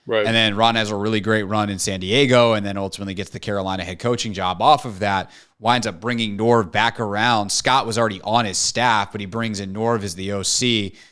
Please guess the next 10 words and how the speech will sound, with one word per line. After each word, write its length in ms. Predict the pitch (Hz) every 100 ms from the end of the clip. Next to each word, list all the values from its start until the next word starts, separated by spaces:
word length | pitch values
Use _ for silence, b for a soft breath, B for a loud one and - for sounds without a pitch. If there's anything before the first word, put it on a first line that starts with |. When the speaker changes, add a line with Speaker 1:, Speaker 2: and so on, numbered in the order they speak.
| b
Speaker 2:
Scott's 480 | - - 110 110 -
the 60 | 101
quarterback's 600 | 120 123 110 95 92 -
coach. 380 | 104 95 95
And 120 | 104 101
then 360 | 95 95 92 _
when 160 | 104 98
they 100 | 92
come 260 | - 95
here, 520 | 90 135 120 104 92